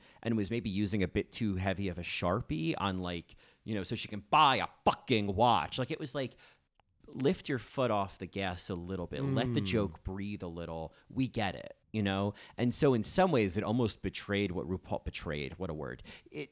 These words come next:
Speaker 1: it goes against kind of what RuPaul was suggesting of, like,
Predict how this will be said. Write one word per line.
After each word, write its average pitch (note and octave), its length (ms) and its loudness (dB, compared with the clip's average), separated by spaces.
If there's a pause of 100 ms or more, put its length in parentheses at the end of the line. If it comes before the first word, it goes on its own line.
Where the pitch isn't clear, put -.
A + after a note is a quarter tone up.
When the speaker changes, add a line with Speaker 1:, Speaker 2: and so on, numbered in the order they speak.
Speaker 1:
it C3+ 220 -2
goes C3 300 2
against A#2 440 -2
kind A2 180 4
of F2 120 0
what F#2 280 0
RuPaul F#2+ 440 0
was F2 160 -2
suggesting F#2+ 520 -2
of, E2+ 180 -8
like, F2 260 -10